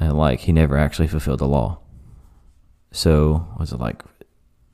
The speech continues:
I forgot what passage it, it is in First Corinthians.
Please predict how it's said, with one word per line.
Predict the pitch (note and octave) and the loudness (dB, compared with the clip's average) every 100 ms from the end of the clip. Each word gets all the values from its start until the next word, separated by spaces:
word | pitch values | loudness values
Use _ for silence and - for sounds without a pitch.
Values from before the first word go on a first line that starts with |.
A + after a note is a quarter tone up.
| _ _ | _ _
I | - | -14
forgot | - D2+ D#2+ | -8 -6 -4
what | D2 | -2
passage | - E2 - D2+ | 0 -2 -6 -8
it, | C#2+ C#2+ - | -6 -8 -6
it | E2+ D#2+ | -6 -4
is | D#2 | -4
in | |
First | D#2+ D#2 D2+ | -4 -4 -6
Corinthians. | - D2+ D2+ D2+ D2+ | -6 -6 -4 -4 -6